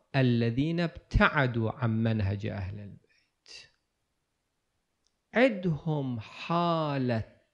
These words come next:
تحير عجيبة في جميع الأبعاد، حيرة في كل شيء، حيرة في المبدأ،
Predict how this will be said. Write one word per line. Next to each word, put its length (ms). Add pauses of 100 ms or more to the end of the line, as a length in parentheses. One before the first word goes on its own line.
(120)
تحير 1300 (120)
عجيبة 600 (2000)
في 460
جميع 580
الأبعاد، 1120 (2250)
حيرة 640
في 240
كل 560
شيء، 440 (300)
حيرة 1000
في 180
المبدأ، 680